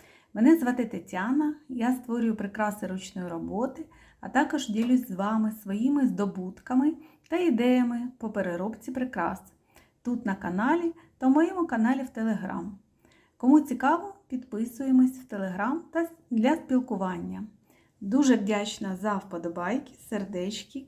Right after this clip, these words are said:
квіточки і коментарі. Ви знаєте, як це важливо для просування та розвитку каналу. Сьогодні покажу, як я створювала підвіску та браслет до свого комплекту з чорних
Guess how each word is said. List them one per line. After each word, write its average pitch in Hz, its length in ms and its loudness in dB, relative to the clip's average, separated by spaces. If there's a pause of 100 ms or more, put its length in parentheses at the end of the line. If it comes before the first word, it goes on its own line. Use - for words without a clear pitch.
квіточки 220 680 -10
і 339 120 2
коментарі. 240 680 2 (400)
Ви 196 120 -8
знаєте, 196 500 -4
як 180 280 -8
це 180 80 -8
важливо 202 600 0 (120)
для 226 260 -4
просування 214 840 -2
та 180 100 -4
розвитку 180 560 -10
каналу. 185 600 -4 (1120)
Сьогодні 339 400 2
покажу, 247 380 0
як 220 340 4
я 202 100 -4
створювала 190 600 -6
підвіску 196 720 -4
та 220 160 -8
браслет 240 640 -4
до 233 100 0
свого 208 400 -2
комплекту 226 640 -4
з - 40 -12
чорних 226 540 -4